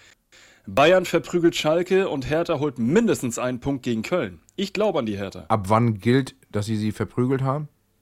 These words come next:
Speaker 1: Äh, hab ich schon drüber nachgedacht. Ich wusste, dass die Frage kommt und ich bin bei vier Toren Unterschied
Speaker 2: Okay.
Speaker 1: hängen geblieben.
Speaker 2: Ich wollte gerade sagen, wenn es so ein drei null ist, ist es so,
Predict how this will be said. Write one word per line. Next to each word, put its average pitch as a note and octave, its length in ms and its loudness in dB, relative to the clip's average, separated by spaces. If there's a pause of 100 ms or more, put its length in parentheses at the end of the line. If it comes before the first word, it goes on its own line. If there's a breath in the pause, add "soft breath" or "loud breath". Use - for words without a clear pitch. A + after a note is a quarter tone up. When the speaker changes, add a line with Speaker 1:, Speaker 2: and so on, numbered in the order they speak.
(1040 soft breath)
Speaker 1:
Äh, C3+ 460 4
hab C#3 180 0
ich - 320 -2
schon F3 280 0
drüber D#3 200 0
nachgedacht. E3+ 480 0
Ich B2 140 -4
wusste, E3+ 220 -2
dass F3 120 -6
die F3 80 -6
Frage E3+ 360 0
kommt F3+ 280 -4
und C#3+ 80 -4
ich A#2 160 -8
bin F3+ 460 -2
bei C3 500 2
vier - 480 0
Toren D#3 380 -2
Unterschied A#2+ 400 -4
Speaker 2:
Okay. G2+ 140 -4
Speaker 1:
hängen G2 100 -4
geblieben. F2 380 -12
Speaker 2:
Ich - 60 -20
wollte G2 120 -4
gerade F#2+ 120 0
sagen, A2+ 200 4
wenn F#2+ 60 2
es F2 60 -4
so G2+ 60 -4
ein F#2 80 0
drei F2+ 220 0
null G2 240 4
ist, A#2+ 160 0
ist G#2+ 100 -6
es G2+ 160 -6
so, G2+ 340 0